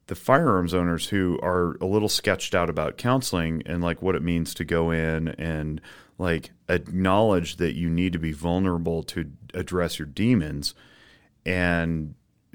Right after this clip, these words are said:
say, "It's okay. Like, these, these people aren't gun grabbers. They're not, they're not gonna pick up the bat phone to the government and steal your guns or whatever." And that's what, that's what our class a-, attempts to accomplish. We hope we can do it.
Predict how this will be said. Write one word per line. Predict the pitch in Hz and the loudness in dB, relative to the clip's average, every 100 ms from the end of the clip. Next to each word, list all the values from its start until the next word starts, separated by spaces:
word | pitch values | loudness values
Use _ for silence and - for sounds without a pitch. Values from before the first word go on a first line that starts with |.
| - | -10
say, | - 110 92 | 0 2 2
"It's | 101 - | 0 2
okay. | 123 - 135 82 | 2 4 4 4
Like, | 78 82 - | 2 -2 -2
these, | 92 85 | -2 -2
these | 101 95 | -2 -2
people | - 127 113 | 0 2 4
aren't | 80 101 110 - - _ _ _ 87 | 4 4 2 -2 -20 _ _ _ 2
gun | 107 104 | 6 6
grabbers. | 87 80 78 80 78 | 4 2 0 -2 -2
They're | - 85 | -4 0
not, | 92 98 - | 2 2 -2
they're | - 90 | -2 2
not | 95 | 2
gonna | 92 | 0
pick | 87 101 | -2 -4
up | - | -4
the | - | -6
bat | 78 82 87 | -2 0 0
phone | - 95 90 87 | 0 0 2 2
to | |
the | 82 | 2
government | 87 82 82 82 - | 0 0 0 -2 -2
and | 78 - | -4 -4
steal | - - 82 90 | -4 -6 -4 -2
your | 90 87 | 0 0
guns | 85 82 82 82 | -2 -2 -2 -2
or | |
whatever." | 82 82 82 82 - - - - - _ _ - | -2 -4 -4 -8 -10 -18 -20 -20 -20 _ _ -2
And | 92 87 85 80 | 2 2 2 0
that's | 98 110 127 | 4 4 4
what, | 113 - | 2 4
that's | 104 120 | 2 6
what | 101 | 4
our | |
class | - 107 92 | 6 4 4
a-, | 87 - - | 0 -8 -6
attempts | 90 - 104 82 - | -6 0 0 2 -2
to | 90 | -2
accomplish. | 73 - 67 - - - - _ _ _ | -4 -6 -8 -8 -10 -10 -14 _ _ _
We | 98 | 4
hope | 127 170 170 | 10 10 10
we | 101 | 2
can | 87 76 | 2 -2
do | 76 | -2
it. | 71 | -4